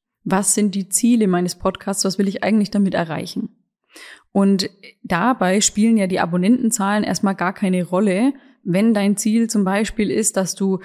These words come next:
mit dem Podcast Kunden gewinnen willst, dann kannst du das auch, wenn du fünf Abonnenten hast,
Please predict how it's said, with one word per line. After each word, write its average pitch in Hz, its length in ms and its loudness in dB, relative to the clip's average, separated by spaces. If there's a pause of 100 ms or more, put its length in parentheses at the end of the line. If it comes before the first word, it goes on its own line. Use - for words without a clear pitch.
(180)
mit 185 120 0
dem 175 80 0
Podcast 180 380 -4
Kunden 254 320 2
gewinnen 180 400 0
willst, 202 400 -4 (340)
dann 185 240 -2
kannst 254 320 4
du 202 40 -2
das 196 180 -2
auch, 190 260 2
wenn 196 180 2
du 190 280 -2 (400)
fünf - 580 4
Abonnenten 240 540 0
hast, 247 340 0